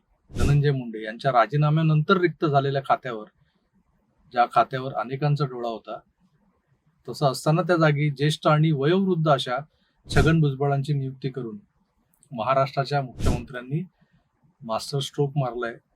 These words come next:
असं म्हणावं लागेल. भाजपच्या नेत्यांच्या कामगिरीबद्दल बोलताना ती कामगिरी म्हणजे मास्टर स्ट्रोकच असतो, हे आता नेहमीचंच झालंय. याला मास्टर स्ट्रोकच म्हणावं लागतं, जे काही होतं ते.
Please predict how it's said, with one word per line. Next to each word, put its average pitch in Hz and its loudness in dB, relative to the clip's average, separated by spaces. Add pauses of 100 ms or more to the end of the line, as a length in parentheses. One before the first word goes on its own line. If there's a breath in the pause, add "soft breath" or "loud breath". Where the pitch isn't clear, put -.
(160)
असं - -14
म्हणावं 117 -8
लागेल. 92 -12 (1200)
भाजपच्या 165 4
नेत्यांच्या 185 0
कामगिरीबद्दल 160 4
बोलताना 139 0 (760)
ती 151 -2
कामगिरी 165 4
म्हणजे 160 0 (440)
मास्टर 139 0
स्ट्रोकच 175 0
असतो, 135 -4 (880)
हे 131 -4
आता 160 2 (440)
नेहमीचंच 165 4
झालंय. 104 -6 (1000)
याला 135 2
मास्टर 143 0
स्ट्रोकच 147 -2
म्हणावं 113 -10
लागतं, - -20
जे 127 -2
काही 127 -4
होतं 107 -16
ते. - -20